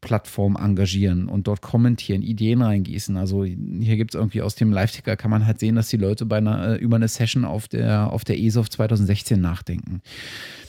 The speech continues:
Dann gib ihnen doch wenigstens auch einen Raum, wo sie vielleicht genau das machen können, wenn sie schon Zeit da verbringen, ähm,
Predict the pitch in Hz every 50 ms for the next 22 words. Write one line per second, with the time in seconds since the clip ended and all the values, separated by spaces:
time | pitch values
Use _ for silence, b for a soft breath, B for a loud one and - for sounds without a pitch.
0 | B B B B B _ _ _ _ _ _ _ _ - 131 151 156 - 190 -
1 | 214 196 185 165 151 143 - 156 156 170 170 - - 151 143 - 92 123 131 127
2 | 101 92 95 107 135 156 143 143 151 139 - 143 123 - - 127 117 117 123 120
3 | - - - 113 110 107 104 104 104 101 98 98 - - 135 - - 240 226 -
4 | - - 104 95 90 90 92 - - 104 104 101 107 104 - - 104 90 - 104
5 | 107 101 - 107 101 - 117 104 117 110 113 123 143 156 - - _ - 123 120
6 | 117 113 113 113 113 110 117 -